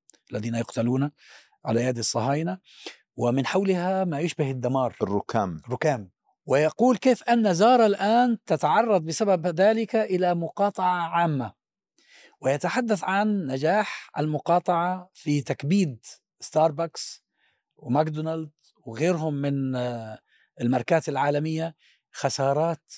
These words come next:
Speaker 1: فادحة. وأنا الحقيقة كنت في الأردن، يعني جاي من الأردن لسه حديثا، آه، كم أعجبني وأكبرت في الناس في الأردن التزامهم بالمقاطعة. يعني الناس طبعا مساكين، يعني، آه، قلة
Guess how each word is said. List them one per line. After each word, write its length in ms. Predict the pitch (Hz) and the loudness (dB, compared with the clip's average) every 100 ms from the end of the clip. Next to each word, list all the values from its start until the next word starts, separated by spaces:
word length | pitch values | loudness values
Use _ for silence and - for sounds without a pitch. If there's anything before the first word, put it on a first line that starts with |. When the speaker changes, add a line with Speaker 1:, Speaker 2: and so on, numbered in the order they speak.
| _ | _
Speaker 1:
فادحة. 600 | - 147 139 131 - - _ _ _ - _ _ | -6 -2 -2 -4 -8 -12 _ _ _ -20 _ _
وأنا 220 | 151 180 220 | -4 0 0
الحقيقة 500 | 185 185 185 165 156 | 0 -4 -2 0 0
كنت 220 | 180 160 | 0 -2
في 60 | |
الأردن، 420 | 165 170 147 139 120 | 0 0 0 0 -2
يعني 160 | 107 | -2
جاي 200 | 113 143 | 0 0
من 60 | 131 | 0
الأردن 300 | 131 135 131 | -4 -4 -4
لسه 440 | 127 - 117 113 | -4 -2 -2 -2
حديثا، 520 | 110 117 117 104 101 107 _ - - _ _ _ _ - | -4 -4 -4 -4 -6 -8 _ -20 -20 _ _ _ _ -2
آه، 400 | 127 127 127 120 | -2 0 -4 -2
كم 240 | 175 208 196 - - - | 2 2 0 -8 -14 -4
أعجبني 840 | 139 135 131 185 165 139 110 104 _ | -2 0 0 2 2 -2 -8 -14 _
وأكبرت 560 | - 120 123 165 190 147 | -8 -8 -2 0 0 -2
في 120 | - | -6
الناس 280 | 143 160 - | -2 -2 -2
في 60 | |
الأردن 520 | 143 156 143 151 156 147 | -6 -6 -4 -4 -4 -6
التزامهم 600 | 127 123 123 143 151 135 123 | -6 -4 -2 -2 0 -2 -2
بالمقاطعة. 720 | 120 117 - 110 107 87 _ _ _ - | -2 -4 -6 -6 -8 -12 _ _ _ -14
يعني 260 | 143 123 139 | -8 -4 0
الناس 240 | 180 190 | 0 0
طبعا 380 | 262 269 262 311 _ 226 | 0 0 0 -2 _ -2
مساكين، 420 | 226 247 339 294 | 0 0 0 0
يعني، 280 | 165 170 175 | -2 -2 0
آه، 880 | 175 175 170 165 160 180 160 165 - | 0 0 0 -2 -4 -10 -10 -10 -2
قلة 200 | 214 196 | 2 2